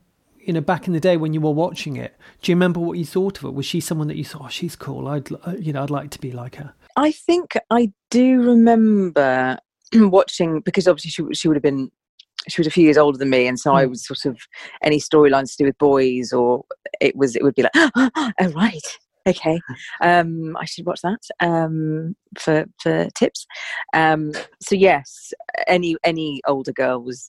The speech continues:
Speaker 2: in-, immediately, uh, impressive to me at that age, probably.
Speaker 1: Mm.
Speaker 2: Um, it's, it's, yeah, she was, she was great, and she's very feisty, and she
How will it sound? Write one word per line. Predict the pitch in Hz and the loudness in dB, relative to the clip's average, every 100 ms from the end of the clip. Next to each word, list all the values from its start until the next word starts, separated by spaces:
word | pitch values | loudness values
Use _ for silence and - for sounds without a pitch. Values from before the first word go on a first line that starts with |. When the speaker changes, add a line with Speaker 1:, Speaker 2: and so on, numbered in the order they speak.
| - | -6
Speaker 2:
in-, | 131 - | -4 -2
immediately, | 135 135 123 - 127 127 - _ _ _ _ _ - - | 0 0 0 0 0 -2 -6 _ _ _ _ _ -14 -10
uh, | - - | -8 -4
impressive | 127 127 - 127 117 _ _ - - - _ | 0 0 2 0 0 _ _ -16 -14 -16 _
to | - | 0
me | 131 123 | 2 2
at | - | 2
that | 127 | -2
age, | - 120 | -2 -4
probably. | - 123 - 160 | -6 -4 -2 -2
Speaker 1:
Mm. | 143 - - | -2 -6 -4
Speaker 2:
Um, | - 147 151 151 - - | 2 2 2 -2 -4 -4
it's, | 190 - | -2 2
it's, | - 247 - | 4 4 2
yeah, | - 269 262 | 4 6 6
she | 233 302 | 4 2
was, | 294 - | 0 -4
she | - | -4
was | 285 | -4
great, | - 294 269 160 | -2 0 0 -2
and | 185 | -6
she's | 226 202 | -8 -2
very | 220 | -2
feisty, | 214 220 220 - - 214 208 202 202 196 196 - | -2 -4 -4 -6 -2 0 0 -2 -2 -2 -2 -2
and | 165 | -4
she | - 175 165 | -2 -2 -2